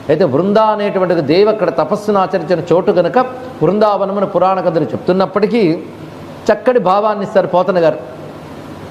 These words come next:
"చందిరి బలమాధవులభినందించుచు పరమ పావనము కాళిందీ సంజీవనమున్ బృందావనమున్ మునీంద్ర బృందావనమున్" అన్నారు ఇక్కడ. బృందం అంటే సమూహం.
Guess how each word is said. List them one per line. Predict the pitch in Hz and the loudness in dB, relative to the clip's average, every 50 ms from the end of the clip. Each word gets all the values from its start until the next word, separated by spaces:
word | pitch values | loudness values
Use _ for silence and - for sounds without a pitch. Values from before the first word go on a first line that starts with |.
| - - - - - - - - 190 | -16 -16 -16 -16 -16 -6 0 2 2
"చందిరి | 208 226 226 214 185 220 214 208 202 | 2 2 0 2 2 4 4 4 4
బలమాధవులభినందించుచు | 160 180 185 190 190 180 175 180 208 214 208 202 180 180 180 180 190 175 175 175 151 170 170 170 170 190 214 208 170 196 214 208 202 - - 185 156 - 180 | 4 2 2 2 0 2 2 2 2 2 2 2 2 2 2 2 0 0 0 0 0 0 0 0 0 0 0 0 2 2 2 2 2 0 -2 -2 0 0 0
పరమ | - 165 170 175 190 185 185 185 | 2 2 0 2 2 2 0 0
పావనము | 185 - 190 208 214 202 180 180 180 170 170 160 160 190 226 247 240 202 - - - - - - - | 0 2 2 2 2 2 2 0 0 0 0 -2 0 0 -2 -2 -4 -6 -10 -14 -16 -16 -12 -6 -2
కాళిందీ | 160 170 202 220 220 220 220 220 208 175 196 202 196 190 160 | 2 2 4 4 2 2 0 0 0 2 2 2 4 2 2
సంజీవనమున్ | - 170 170 170 165 135 151 185 202 196 180 175 180 175 175 165 170 196 233 262 269 262 254 233 - - - - - - - - - - - - - 110 | 2 0 -2 -2 -2 0 2 4 4 4 4 2 2 0 0 0 2 2 0 0 0 -2 -4 -6 -8 -12 -14 -16 -16 -18 -18 -18 -18 -18 -16 -8 -4 -2
బృందావనమున్ | 123 165 190 196 180 185 202 226 220 202 196 190 185 180 175 170 175 202 220 220 196 175 | 0 0 0 2 2 4 4 6 6 4 4 2 0 0 0 0 0 -2 0 0 2 2
మునీంద్ర | 180 185 208 240 262 262 226 262 | 4 4 4 4 4 4 4 4
బృందావనమున్" | 247 208 233 233 233 220 220 214 208 196 185 180 180 170 170 165 180 185 175 160 | 4 4 2 0 2 2 4 4 4 4 2 2 0 0 -2 -2 -2 0 0 0
అన్నారు | 151 143 135 120 | 0 2 0 0
ఇక్కడ. | - - 135 - - - - - - - - 117 | -2 -4 -8 -10 -10 -14 -16 -18 -16 -8 -4 -2
బృందం | 135 175 196 220 220 | 0 2 2 2 2
అంటే | 220 220 226 | 2 2 0
సమూహం. | 214 - 196 185 202 220 202 120 131 | 2 2 0 0 0 0 0 0 -2